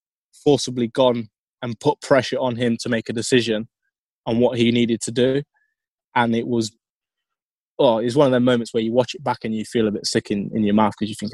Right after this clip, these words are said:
"That's, that's, that's not good." If I watched that on T V, I'd be saying, "What is he doing there?"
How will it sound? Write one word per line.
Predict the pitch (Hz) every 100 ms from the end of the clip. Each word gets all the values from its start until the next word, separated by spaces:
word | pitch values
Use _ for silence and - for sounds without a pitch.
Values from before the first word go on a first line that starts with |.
| 98
"That's, | 123 67 - - -
that's, | 104 104 - - -
that's | 95 -
not | -
good." | 98
If | 101 139
I |
watched | 151 143 -
that |
on | 131
T | 127 127 123
V, | 127 113 - _ _ _ _ _ _ -
I'd | 123 117
be | -
saying, | 120 107 110
"What | 123
is | 113
he | 113
doing | 107 107 104
there?" | 110 101